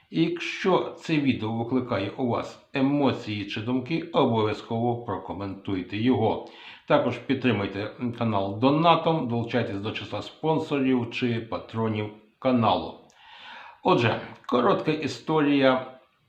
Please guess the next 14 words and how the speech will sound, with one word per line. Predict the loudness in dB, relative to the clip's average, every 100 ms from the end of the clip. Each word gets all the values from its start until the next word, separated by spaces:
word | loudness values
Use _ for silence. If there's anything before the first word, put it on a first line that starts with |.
| _ -16
депутата | -6 -2 -2 -2 -6 0 2 2 0 -2 -4
Демченка. | -8 -6 4 6 6 2 -6 -6 -8 -8 -8 -10 -20 _ _ _ _ -20 -16 -4
Наприклад, | 0 2 2 -2 -2 -8 -2
у | 0 0
двадцятому | -2 0 0 2 2 2 0 2
році | 2 2 -2 -4 -2
він | -2 0 0 0
подав | 0 4 4 4
на | 0 0 0 4
розгляд | 2 2 2 0 -2 -14 -20 _ _
тисячу | -2 0 0 0 0 0
чотириста | -2 0 2 4 2 0 -2
шістдесят, | 0 0 0 -2 -4 -12 -12 -6
шістдесят | -6 0 0 0 -10